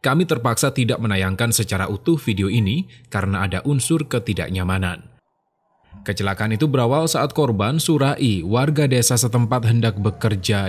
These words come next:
di ladangnya. Saat melintas di perempatan Jalan Lintas Selatan, ia melaju pelan sambil menoleh ke kanan dan ke kiri. Namun sayang, tiba-tiba muncul sebuah truk dan menabraknya.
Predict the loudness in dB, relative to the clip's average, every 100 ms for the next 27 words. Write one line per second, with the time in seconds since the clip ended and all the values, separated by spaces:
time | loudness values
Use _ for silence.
0 | -2 -2 0 0 0 0 0 0 -2 -4
1 | -10 -18 -20 -18 -14 -4 0 2 2 2
2 | 2 2 2 0 0 0 0 0 2 2
3 | 2 2 2 0 0 0 0 0 0 0
4 | -2 0 0 0 0 -2 0 0 0 0
5 | 0 2 2 2 2 2 0 -2 -2 -2
6 | 0 0 2 0 0 -2 2 2 2 -2
7 | -10 -16 -16 -12 -4 0 0 2 2 2
8 | 2 0 0 2 2 4 4 2 4 2
9 | 2 2 2 2 2 0 0 -2 0 2
10 | 2 2 2 0 0 0 -2